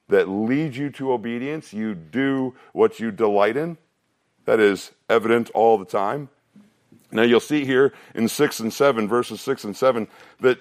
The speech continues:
uh, James is going to ask some questions. And it's neat in Greek because he asks these questions with a,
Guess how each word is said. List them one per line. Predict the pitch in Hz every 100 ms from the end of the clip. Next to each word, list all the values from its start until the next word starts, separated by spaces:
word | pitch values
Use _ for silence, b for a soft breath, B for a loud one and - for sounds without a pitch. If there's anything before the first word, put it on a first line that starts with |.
| _
uh, | 117 120
James | 92 131 170 170 156 - b b
is | 117
going | 151 156 147
to | 135 113
ask | - 139 139 - _ -
some | 139 117
questions. | - 143 131 - 80 78
And | 135
it's | 135 -
neat | 127 185 180 -
in | 123 110
Greek | 113 107 117 _ _ _ _ _ _ _ _ _
because | 131 156 131 123
he | 127 -
asks | 127 151 175 - - -
these | 131 156 -
questions | - 135 - 135 131 117
with | 117 107
a, | 110